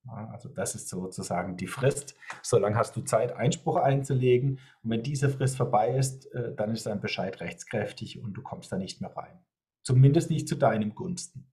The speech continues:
Ja, und das wollen wir ja zu Ungunsten geht. <laughs> In vielen Fällen.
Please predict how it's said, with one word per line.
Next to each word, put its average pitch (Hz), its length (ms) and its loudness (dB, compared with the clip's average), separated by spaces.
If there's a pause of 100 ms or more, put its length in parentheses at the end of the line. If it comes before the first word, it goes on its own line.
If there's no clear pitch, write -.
Ja, 101 120 -6
und 110 260 -4
das - 240 -2
wollen 101 260 -2
wir 104 160 -4
ja 101 340 -4 (840)
zu 139 240 2
Ungunsten 185 840 4
geht. 175 320 -8 (480)
<laughs> - 600 6
In 113 80 0
vielen 117 320 2
Fällen. - 400 -6